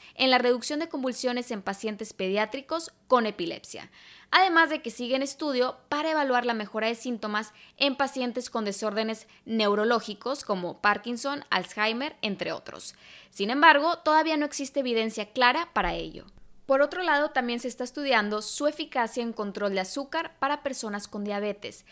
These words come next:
pero todavía no hay evidencia suficiente para establecer de forma segura que no existen riesgos o complicaciones a largo plazo, ya que, como lo he comentado,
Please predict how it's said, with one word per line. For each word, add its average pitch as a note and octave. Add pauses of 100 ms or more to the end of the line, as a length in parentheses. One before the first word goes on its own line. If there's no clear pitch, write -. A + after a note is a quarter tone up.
(280)
pero B3+
todavía G#3
no G#3
hay G#3
evidencia F#3
suficiente B3+
para G#3
establecer G3
de F#3
forma C#4
segura B3+
que G#3+
no G3+
existen G3+
riesgos B3
o C#4+
complicaciones G#3
a F#3
largo D#3+
plazo, - (400)
ya A#3+
que, C4+
como A3+
lo G3
he F#3+
comentado, G3+